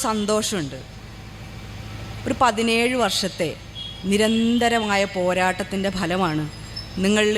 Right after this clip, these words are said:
ഇവിടെ ഇരിക്കുന്ന ഓരോരുത്തരും എന്നെനിക്കറിയാം. ആ പോരാട്ടത്തിനും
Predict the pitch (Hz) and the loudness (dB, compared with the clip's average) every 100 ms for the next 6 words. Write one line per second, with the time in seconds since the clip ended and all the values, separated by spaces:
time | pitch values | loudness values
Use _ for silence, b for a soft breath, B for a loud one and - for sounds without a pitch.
0 | 202 214 208 208 - 208 208 190 185 185 | 0 0 0 0 2 2 4 4 4 2
1 | 180 185 175 151 - - - - 175 190 | 0 -2 -2 -4 -10 -16 -14 -8 0 2
2 | 180 165 151 131 123 - - - - - | 2 2 0 -2 -6 -8 -10 -12 -10 -12
3 | - - - - - - - - - - | -10 -10 -10 -10 -10 -8 -8 -8 -8 -6
4 | - - - - - - - - 233 277 | -6 -6 -6 -6 -6 -6 -4 2 4 4
5 | 349 330 - - 226 220 233 233 233 240 | 4 2 -2 0 4 4 4 2 0 0
6 | 240 | 2